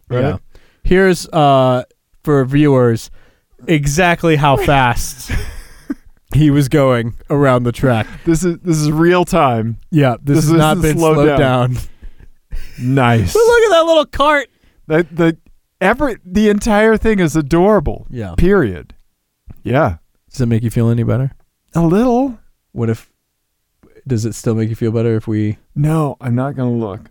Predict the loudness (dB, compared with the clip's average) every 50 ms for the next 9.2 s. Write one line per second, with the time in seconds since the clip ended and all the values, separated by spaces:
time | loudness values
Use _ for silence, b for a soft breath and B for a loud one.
0 | _ -4 -2 0 0 0 2 2 2 2 0 0 -2 -2 -2 0 0 0 0 0
1 | 0 -2 -2 -2 -2 0 0 0 0 -2 -4 -6 -4 -4 -4 -2 -2 -2 -2 -4
2 | -6 -8 -6 -2 -2 0 0 0 0 -2 -4 -4 -4 -4 -4 -4 -2 -2 -2 0
3 | 0 0 -2 -2 -4 -4 -4 -4 -2 -4 -4 -6 _ _ -12 -8 -6 -4 -4 -4
4 | -4 -4 -4 -2 -2 0 -2 -2 -4 -8 -10 -14 _ _ _ -6 -4 -2 0 0
5 | 0 0 0 0 2 2 2 2 2 2 0 0 0 0 -2 -2 -4 -6 -6 -6
6 | -6 -4 -2 -2 -2 0 0 0 0 0 0 0 0 2 0 0 -2 -4 -6 -4
7 | -2 0 0 0 0 -2 -2 -2 0 0 0 2 2 0 0 0 0 0 2 2
8 | 2 2 2 2 2 0 0 -4 -8 -8 -6 -4 -4 -4 -6 -8 -10 -12 -12 -12
9 | -14 -14 -14